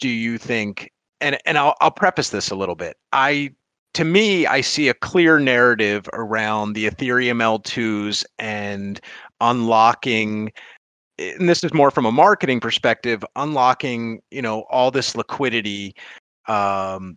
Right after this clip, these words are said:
that's in Ethereum and making it more accessible to retail by reducing gas fees. So I, I see that narrative. Uh, I don't necessarily believe that is the best technological solution. So, like, what,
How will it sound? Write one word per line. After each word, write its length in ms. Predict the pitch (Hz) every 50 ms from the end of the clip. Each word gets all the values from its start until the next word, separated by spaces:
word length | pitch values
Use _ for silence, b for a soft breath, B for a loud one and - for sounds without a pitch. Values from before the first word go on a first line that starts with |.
| _ -
that's 300 | 139 135 117 117 - -
in 100 | 139 127
Ethereum 840 | 113 107 - - 131 117 104 101 101 104 101 101 101 101 98 98 98
and 140 | 98 101 104
making 320 | 107 110 110 - 117 110
it 100 | 107 104
more 200 | 101 107 104 98
accessible 840 | 98 - - - 156 139 131 - - 143 110 110 107 110 107 104 101 -
to 240 | - - 127 107 110
retail 1040 | 135 156 196 220 220 196 - - 180 147 139 135 123 123 123 123 120 98 - 90 92 87 95 _ _
by 120 | - 139 127
reducing 520 | 117 117 113 110 123 123 - - 107 101
gas 340 | 92 104 98 95 92 87 -
fees. 460 | - - 92 80 69 71 - - - B B B B B B B B -
So 360 | - - - 143 127 117 117
I, 180 | 107 113 135 135 -
I 100 | - 160
see 280 | 160 - - - 233 233
that 240 | 208 202 180 170 113
narrative. 800 | 135 139 131 127 123 123 120 113 117 113 113 113 110 - - - _ _ -
Uh, 280 | - 113 107 104 104 - - -
I 160 | - 120 131
don't 360 | 123 107 151 147 139 131 - -
necessarily 600 | 147 139 - - 127 - - 131 120 113 110 117
believe 420 | 104 113 104 107 113 110 110 98
that 160 | - 110 104 104
is 200 | 107 104 - -
the 120 | - 107
best 440 | 85 101 98 98 - - - _ -
technological 1040 | - - 131 117 - _ - 110 98 90 90 87 95 110 - 170 - - 185 185
solution. 640 | 180 - - 190 190 202 208 202 - 247 254 277 277 B B B B B B B B
So, 120 | - -
like, 160 | 160 156 - -
what, 260 | 160 202 220 202